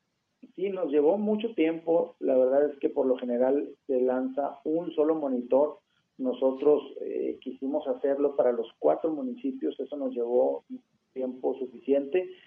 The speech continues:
Pero bueno, hoy con, pues, con mucho ánimo y con mucho agrado, eh, podemos ya presumir que se suman cuatro monitores más a la red nacional.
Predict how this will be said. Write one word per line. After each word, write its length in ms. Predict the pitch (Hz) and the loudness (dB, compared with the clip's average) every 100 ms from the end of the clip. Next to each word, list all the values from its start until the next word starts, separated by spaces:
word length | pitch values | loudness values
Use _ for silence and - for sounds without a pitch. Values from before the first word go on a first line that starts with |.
| _ _ | _ _
Pero 160 | - 143 | 0 4
bueno, 220 | 160 165 | 4 4
hoy 280 | 156 165 165 | 6 6 4
con, 600 | 175 175 170 151 139 131 | 0 -2 -4 -8 -8 -10
pues, 180 | - - | -12 -10
con 300 | 139 131 139 | -8 -8 -6
mucho 480 | 139 156 - 156 147 | -4 -4 0 2 4
ánimo 480 | 151 160 160 156 151 | 2 0 -2 -2 -2
y 80 | 131 | -2
con 140 | 127 | -6
mucho 260 | 131 139 156 | -6 0 2
agrado, 520 | 139 139 143 151 - _ _ _ | 4 4 4 2 -2 _ _ _
eh, 340 | 135 123 120 120 | -2 0 -2 0
podemos 580 | 127 127 131 139 135 - _ | 2 2 2 0 -6 -14 _
ya 500 | 127 127 131 139 135 | -2 0 2 0 0
presumir 720 | - 131 131 131 143 156 135 - _ _ _ | -4 -4 -4 -4 0 -2 -2 -12 _ _ _
que 580 | - 135 123 123 120 123 - | -4 0 2 2 0 -2 -2
se 180 | 123 - | -4 -2
suman 500 | 139 135 139 139 - _ | -6 -2 -2 -4 -12 _
cuatro 360 | 147 151 165 170 | 4 4 4 0
monitores 480 | 139 131 139 139 | 0 -2 -2 -2
más 180 | 135 135 139 - | -2 -4 -6 -8
a 100 | 135 | -2
la 160 | 123 | 0
red 280 | 120 131 131 | 2 0 -2
nacional. 680 | 147 139 131 123 123 170 240 | -6 -6 -6 -6 -2 -2 -2